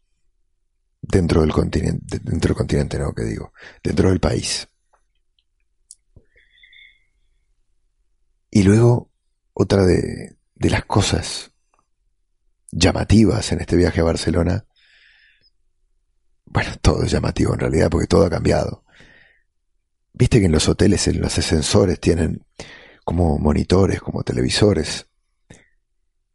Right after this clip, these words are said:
que publicitan, esta es una cadena de hoteles,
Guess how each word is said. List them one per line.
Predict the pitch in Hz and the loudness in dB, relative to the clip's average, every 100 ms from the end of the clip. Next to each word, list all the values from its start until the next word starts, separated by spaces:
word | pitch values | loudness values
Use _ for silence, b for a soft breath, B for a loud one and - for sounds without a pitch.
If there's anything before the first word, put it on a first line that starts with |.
| - | -4
que | 101 | -2
publicitan, | - 80 80 78 107 95 87 | 2 2 2 2 2 2 0
esta | 101 | 0
es | 101 | 2
una | 90 | 0
cadena | 85 82 104 85 | 2 2 2 2
de | - | -2
hoteles, | - - - - - | -2 -4 -6 -12 -16